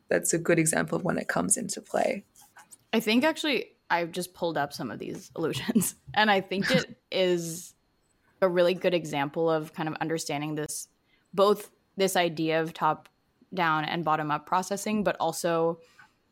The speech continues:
Speaker 2: when Nadina was talking about her research being about separating imagination from what's really happening. It's one of those questions where you think it's actually usually so obvious to you, and you're,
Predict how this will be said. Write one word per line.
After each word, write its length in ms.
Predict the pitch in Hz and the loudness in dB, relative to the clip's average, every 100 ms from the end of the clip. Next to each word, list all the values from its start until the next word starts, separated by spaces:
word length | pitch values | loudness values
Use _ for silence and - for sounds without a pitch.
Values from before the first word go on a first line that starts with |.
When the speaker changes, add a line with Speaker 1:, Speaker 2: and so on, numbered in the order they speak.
| _ 180 | _ 0
Speaker 2:
when 580 | 185 175 175 175 170 - | 2 4 2 2 -2 -2
Nadina 400 | 196 175 180 180 | 0 2 2 4
was 140 | 180 175 | 2 2
talking 380 | 170 165 165 | -2 -2 -4
about 540 | 160 160 156 151 151 - _ _ _ _ _ _ _ | -2 0 2 4 2 -2 _ _ _ _ _ _ _
her 180 | - 190 | -2 0
research 500 | 175 180 185 185 175 | 4 4 4 0 0
being 220 | 170 160 | -2 0
about 340 | 156 151 139 - | 0 2 2 0
separating 680 | 160 160 160 156 156 156 156 - | -4 -2 -2 0 -2 -4 -6 -4
imagination 800 | 160 147 165 156 151 - 147 151 | -2 -2 -2 -4 -4 -6 -6 -6
from 560 | - 143 143 - - - | -4 -2 -2 -6 -10 -6
what's 260 | 175 170 - | -4 -2 -2
really 200 | 160 160 | -2 -2
happening. 680 | - 147 180 185 208 233 226 _ _ _ _ _ _ _ _ _ - | -4 -4 -2 -2 0 -2 -6 _ _ _ _ _ _ _ _ _ -2
It's 180 | 196 | -2
one 160 | 190 196 | 2 4
of 80 | 220 | 6
those 140 | 240 | 4
questions 420 | 233 185 208 196 | 2 0 0 0
where 320 | 180 175 160 - | 4 4 4 0
you 100 | 180 | -4
think 280 | 175 180 175 | -2 -2 0
it's 360 | 170 - - - _ _ - | -2 -2 -10 -12 _ _ 0
actually 380 | 180 - 247 | 0 0 -2
usually 360 | 196 180 170 180 | 0 0 0 0
so 380 | 175 - 165 - | 0 4 4 6
obvious 540 | 156 160 160 156 - | 2 2 0 -4 -6
to 120 | - 147 | -10 -8
you, 300 | 82 101 - | -6 -8 -6
and 180 | 170 170 | -4 0
you're, 300 | 160 151 | 0 0